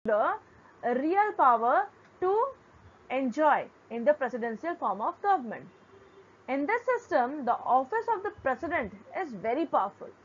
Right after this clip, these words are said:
both in theory as well as in practice. Countries with such a system include the United States, Brazil, and most nations in Latin America.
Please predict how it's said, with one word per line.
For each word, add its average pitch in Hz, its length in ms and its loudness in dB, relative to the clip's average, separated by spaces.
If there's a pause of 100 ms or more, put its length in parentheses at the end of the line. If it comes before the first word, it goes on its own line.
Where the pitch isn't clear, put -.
(600)
both 254 280 0
in 349 140 -4
theory 330 320 -2 (180)
as 233 280 -2
well 226 140 -2
as 208 180 -2
in 349 100 0 (460)
practice. 302 500 0 (760)
Countries 403 540 2
with 311 220 4 (480)
such 370 300 2
a 453 120 -2
system 240 520 -4 (460)
include 277 680 -2 (380)
the 220 100 -4
United 226 500 -4
States, 370 360 -4 (600)
Brazil, 226 520 -2 (640)
and 359 380 0
most 339 320 -2
nations 269 480 -6 (100)
in 320 180 -6 (420)
Latin 226 340 -6 (140)
America. 202 440 -8